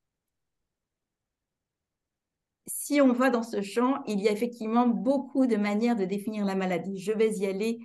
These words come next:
de manière, euh, à la définir de manière très simple. Voici une petite, euh, image pour, euh,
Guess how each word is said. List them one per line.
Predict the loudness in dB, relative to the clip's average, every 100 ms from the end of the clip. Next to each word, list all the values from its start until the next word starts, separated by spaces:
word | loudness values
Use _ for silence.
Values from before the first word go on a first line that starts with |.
| _ _ _ _ 0
de | 2
manière, | 4 2 2 2 0 -4 -12 -4
euh, | 0 0 0
à | 0
la |
définir | 2 0 2 2
de | 2
manière | 0 0 -4
très | -4 -4
simple. | -2 2 2 0 -8 -12 _ _ _ _ _ _ _ _ _ _ _ _
Voici | -6 -6 -2
une | -2
petite, | -2 -6 -8 -6
euh, | -6 -6 -10 -16 _ _ _ -4
image | -2 2 2 0 -4 -10 -18 _ _ _
pour, | -2 0 0
euh, | -4